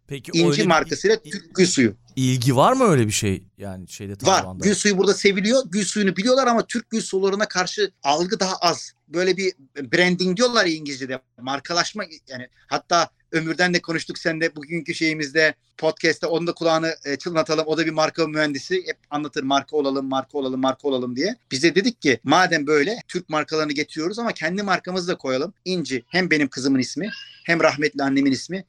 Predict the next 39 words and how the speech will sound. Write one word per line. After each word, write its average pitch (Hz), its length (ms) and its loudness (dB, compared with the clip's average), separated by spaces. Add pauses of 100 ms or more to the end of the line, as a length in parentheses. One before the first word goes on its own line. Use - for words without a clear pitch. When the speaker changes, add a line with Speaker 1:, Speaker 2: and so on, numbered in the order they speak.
Speaker 2:
İnci 180 420 2 (120)
ismiyle 139 420 2
gelelim. 165 420 4 (140)
Gül 190 160 2
suyunu 170 360 0 (140)
daha 180 200 4
güzel 175 300 2
tanıtalım. 123 460 -6
Speaker 1:
Yani 139 220 4
siz - 80 0
Speaker 2:
Markamızla 190 280 6
tanıtalım. 151 260 4
Speaker 1:
kendi 180 160 4
markanızı 196 540 4
yarattınız. 123 520 2
Ben 131 160 6
onu 135 260 -6
Speaker 2:
Kendi 143 160 2
Speaker 1:
kaçırdım. 170 180 4
Speaker 2:
markamızı 220 460 4
yarattık. 180 360 2
Speaker 1:
Tamam, 131 300 -2
Speaker 2:
Gül 170 80 0
Speaker 1:
anladım. - 180 2
Speaker 2:
suyunda, 151 420 4 (200)
gül 196 200 -4
suyunda 165 460 0
o 196 140 2
markası, 165 520 0
işte 147 260 -6
İnci 175 240 2
markasıyla 160 480 0
gir-, 131 160 -2 (100)
gireceğiz 120 460 -2 (100)
pazara 123 340 -2
ya. 120 120 -2 (200)
Şimdi 208 380 0
onun 226 260 0
dışında 202 420 -2